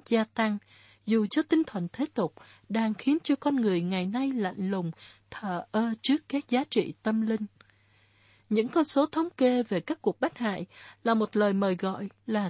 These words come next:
tiếng nói đánh thức cảm xúc và tâm trí của con người ngày nay và của xã hội trước tình trạng giả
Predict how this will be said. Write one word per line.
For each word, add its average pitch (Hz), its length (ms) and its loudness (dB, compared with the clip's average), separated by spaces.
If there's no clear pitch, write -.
tiếng 294 220 0
nói 254 320 -2
đánh 233 280 -2
thức - 280 -4
cảm 175 240 -4
xúc - 260 0
và 196 200 0
tâm 262 340 -2
trí 294 280 4
của - 160 -20
con 294 180 2
người 214 260 2
ngày 175 220 -4
nay 247 300 -2
và 185 200 0
của 220 220 -2
xã 262 200 -2
hội 196 320 -2
trước 370 260 0
tình 180 200 0
trạng 175 360 -4
giả 180 220 -4